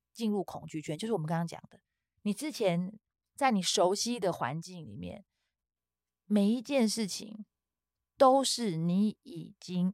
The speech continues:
一而再、再而三反复发生，你已经驾轻就熟了。你离开了这个让你感受到安全而习惯的环境之后，你接触到的东西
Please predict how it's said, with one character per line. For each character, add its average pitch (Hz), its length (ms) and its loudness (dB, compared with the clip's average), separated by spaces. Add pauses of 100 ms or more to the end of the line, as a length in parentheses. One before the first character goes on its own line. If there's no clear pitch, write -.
(100)
一 226 240 -2
而 160 140 0
再、 190 360 -4
再 190 320 4
而 147 120 -4
三 185 260 -4
反 - 340 -2
复 226 180 -4
发 202 180 4
生， 196 220 -2
你 175 60 -4
已 - 20 -8
经 180 160 -10
驾 220 320 2
轻 190 280 2
就 175 260 2
熟 - 360 -10
了。 - 160 -16 (800)
你 254 140 4
离 285 260 2
开 339 260 6
了 247 140 6
这 262 220 0
个 190 180 -2
让 262 220 2
你 214 100 0
感 170 200 -4
受 226 180 -4
到 226 300 2
安 302 240 4
全 165 260 2
而 170 100 0
习 170 220 -4
惯 214 220 2
的 165 80 -2
环 151 280 -2
境 175 200 -8
之 165 180 -6
后， 156 140 2
你 170 140 -4
接 226 180 4
触 208 160 2
到 170 140 6
的 151 60 6
东 147 160 -4
西 151 200 -16